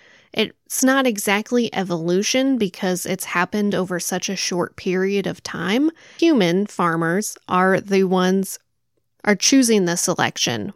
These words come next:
Like, we are avoiding pulling this weed because we think it's a crop, and therefore we're letting those weeds reproduce, and the ones that look closest to the crop survive.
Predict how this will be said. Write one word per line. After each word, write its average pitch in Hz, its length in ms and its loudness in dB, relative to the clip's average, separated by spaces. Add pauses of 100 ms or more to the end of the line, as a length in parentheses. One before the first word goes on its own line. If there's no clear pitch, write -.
(360)
Like, 180 240 -2
we 226 280 4
are 220 180 6
avoiding 190 680 4 (260)
pulling 220 480 4
this 202 240 2
weed 170 480 -2
because 180 340 -4
we 180 120 0
think 196 260 -2
it's 202 140 -4
a 202 60 -4
crop, 156 500 -4 (100)
and 190 160 -2
therefore 185 640 0 (260)
we're 196 120 2
letting 190 580 2
those 190 340 0
weeds 170 500 -2 (340)
reproduce, 196 840 2 (540)
and 175 500 0 (140)
the 180 160 0
ones 185 320 2
that - 220 -2
look 190 240 0 (160)
closest 190 840 -2
to 220 120 -2
the 214 100 0
crop 190 440 -4 (180)
survive. 226 640 -2